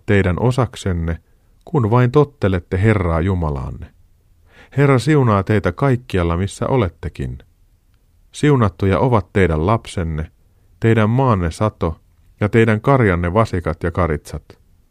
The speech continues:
Siunattuja ovat teidän viljakorinne ja taikinakaukalonne. Olkaa siunattuja, kun palaatte kotiin. Olkaa siunattuja, kun lähdette matkaan.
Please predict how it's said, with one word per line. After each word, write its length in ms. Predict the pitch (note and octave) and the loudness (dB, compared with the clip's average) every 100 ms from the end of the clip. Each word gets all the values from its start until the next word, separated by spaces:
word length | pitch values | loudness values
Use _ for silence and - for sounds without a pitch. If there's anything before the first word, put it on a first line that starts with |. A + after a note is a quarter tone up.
| _ _ _ _ _ _ _ | _ _ _ _ _ _ _
Siunattuja 720 | - E3 D3+ G2+ E2+ G2+ G#2 C3+ | -2 2 4 2 0 0 4 4
ovat 280 | B2 G2+ | 2 0
teidän 380 | - G#2+ G2 E2 | 2 4 2 0
viljakorinne 840 | G#2 A#2 A2+ - A2+ G2+ F#2 F#2 E2+ | 2 2 0 0 0 0 0 -4 -4
ja 100 | F#2 | -6
taikinakaukalonne. 1200 | F2 C3 B2 A2+ F#2+ E2+ F#2 E2+ - D2 C#2 C2+ D2 _ _ _ _ _ _ _ - - - | -2 -2 0 -2 -4 0 0 0 0 -4 -4 -8 -14 _ _ _ _ _ _ _ -20 -20 0
Olkaa 360 | C3+ C3+ C#3 B2+ | 2 2 2 2
siunattuja, 680 | F3 D#3 A2+ F2+ - F2 E2+ | 4 4 4 0 0 0 0
kun 160 | F#2+ | -2
palaatte 460 | G#2 A2+ G2 - A#2 | 0 0 0 -2 -4
kotiin. 500 | - B2 - D2+ C2+ - - _ - - - | -2 -2 -2 -6 -6 -12 -20 _ -20 -20 0
Olkaa 320 | B2 A2+ A#2+ | 2 4 4
siunattuja, 800 | A#2 D#3 D3 A#2+ G2+ - F#2+ F#2 | 4 4 4 2 -2 0 0 0
kun 180 | - A2+ | 0 0
lähdette 420 | A#2+ A#2 - - | 2 0 -4 -4
matkaan. 560 | C3+ C3 - - D2+ | -2 -2 -4 -10 -8